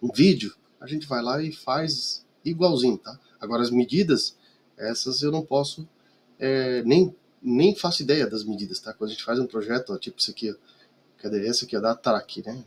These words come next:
É da tac. Eu não faço ideia as medidas da caixa dos cara, tá? Esse aqui eu fiz o, no olho. Eu vou ali olhando, olhando, imaginando. Claro que daí tem o projeto do alto-falante. Daí é outra conversa. Ok?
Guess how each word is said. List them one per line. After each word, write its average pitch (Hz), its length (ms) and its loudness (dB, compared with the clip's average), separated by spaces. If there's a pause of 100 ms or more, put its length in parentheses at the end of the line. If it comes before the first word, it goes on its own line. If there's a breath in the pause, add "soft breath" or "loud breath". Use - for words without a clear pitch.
É 95 80 -12
da 98 140 -10
tac. - 500 -4 (540 soft breath)
Eu 123 100 -2
não 156 80 -2
faço 156 260 -2
ideia 160 200 2
as 143 80 0
medidas 110 340 0
da 107 80 -8
caixa - 340 -14
dos 95 260 -8
cara, 92 260 -12
tá? - 280 -16 (200)
Esse - 180 -6
aqui - 120 -2
eu 135 80 0
fiz 160 340 -2
o, 170 140 0
no 170 200 4
olho. 156 300 4 (140)
Eu - 80 -20
vou 104 140 -6
ali 127 120 0
olhando, 143 460 2
olhando, 127 460 0
imaginando. 120 680 0
Claro 113 440 0
que - 60 -10
daí 113 220 -2 (160)
tem 117 120 0
o 113 60 -2
projeto 110 460 -4
do 143 120 -4
alto-falante. 165 540 0
Daí 101 340 -4
é 156 100 0
outra 165 560 4
conversa. - 560 -8 (720 soft breath)
Ok? 175 400 2